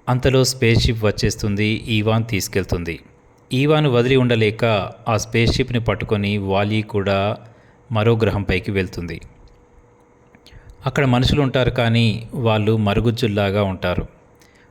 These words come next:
ఒక మిషన్లో ప్రయాణం చేస్తూ ఉంటారు. వాళ్ళ పనులేవి వాళ్ళు సొంతగా చేసుకోలేరు. అన్నీ మిషన్స్ ద్వారానే, మిషన్స్ చెప్పినట్టుగానే చేసుకుంటూ ఉంటారు.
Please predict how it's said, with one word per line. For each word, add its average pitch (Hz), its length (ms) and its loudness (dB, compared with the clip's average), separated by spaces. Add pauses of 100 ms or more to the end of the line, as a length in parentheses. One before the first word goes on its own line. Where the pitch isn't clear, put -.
(200)
ఒక 127 140 0
మిషన్లో 127 560 2
ప్రయాణం 113 440 0 (100)
చేస్తూ 104 240 -2
ఉంటారు. 87 460 -4 (360)
వాళ్ళ 107 260 0
పనులేవి 110 500 0
వాళ్ళు 107 240 0
సొంతగా 107 500 -2 (120)
చేసుకోలేరు. 90 560 -4 (320)
అన్నీ 107 560 0 (340)
మిషన్స్ 113 420 2
ద్వారానే, 104 680 0
మిషన్స్ 117 540 0
చెప్పినట్టుగానే 104 580 -2 (120)
చేసుకుంటూ 101 440 -4
ఉంటారు. 92 500 -8